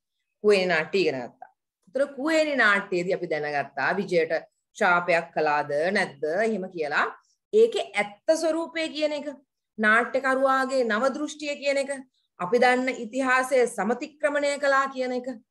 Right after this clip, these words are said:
අපි ඉගෙන ගත්තා. දැක්කනේ. හරි. එතකොට ඇත්තටම වෙන්නත් ඇත්තේ ඕක තමයි ළමයි.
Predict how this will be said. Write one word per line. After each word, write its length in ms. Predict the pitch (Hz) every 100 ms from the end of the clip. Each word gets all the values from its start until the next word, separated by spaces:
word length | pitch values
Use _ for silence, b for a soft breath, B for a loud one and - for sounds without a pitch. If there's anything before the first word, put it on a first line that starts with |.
| _
අපි 140 | - 170
ඉගෙන 200 | 139 123
ගත්තා. 380 | 120 - _ _ _ _
දැක්කනේ. 580 | 139 156 - - - 170 - _ _ _
හරි. 140 | 123 - _ B B B _
එතකොට 400 | - 277 359 226
ඇත්තටම 540 | - 240 233 269 302
වෙන්නත් 220 | 285 277
ඇත්තේ 340 | 302 311 330 302
ඕක 120 | 302
තමයි 280 | 302 302 262
ළමයි. 220 | 190